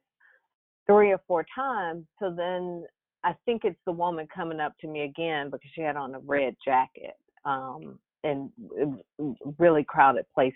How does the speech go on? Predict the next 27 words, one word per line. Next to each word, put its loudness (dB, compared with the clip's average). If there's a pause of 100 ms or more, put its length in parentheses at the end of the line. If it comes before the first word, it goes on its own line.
we're, -4 (140)
we're -6
in. -8 (1300)
So 8 (260)
I 0 (240)
see 8
this 6
red 2
jacket 2
come -10
back -4 (100)
up, -6
and -14
the -16
woman's -10 (140)
like, -4 (580)
"Can -2
I 6
take 2
a -2
picture?" 0
And 0
I 0
looked 2
at 0
him -2
like, -2